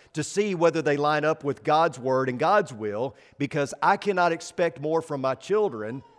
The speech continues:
than what they see in me. But what about the parent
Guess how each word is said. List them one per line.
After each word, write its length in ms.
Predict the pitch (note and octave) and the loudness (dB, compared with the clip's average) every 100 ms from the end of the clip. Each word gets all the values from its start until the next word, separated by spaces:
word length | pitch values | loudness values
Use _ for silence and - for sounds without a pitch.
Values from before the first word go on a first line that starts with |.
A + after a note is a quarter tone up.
| _ _ - | _ _ 0
than 160 | D3+ | 2
what 200 | C#3+ D3 | 2 0
they 120 | C#3+ | 0
see 380 | C3 - C3 B2 | -4 -4 -4 -4
in 180 | A#2 A2 | -6 -6
me. 280 | D3+ D#3 F2 _ _ _ _ _ _ _ - | -4 -4 -6 _ _ _ _ _ _ _ 4
But 360 | G3+ D#3 - - _ _ _ _ _ _ _ - _ _ | 8 8 4 -16 _ _ _ _ _ _ _ -20 _ _
what 180 | D3 G3+ | 6 8
about 220 | A3 G#3 | 10 8
the 80 | G3 | 4
parent 400 | C#3+ B2+ C3 | 0 0 -2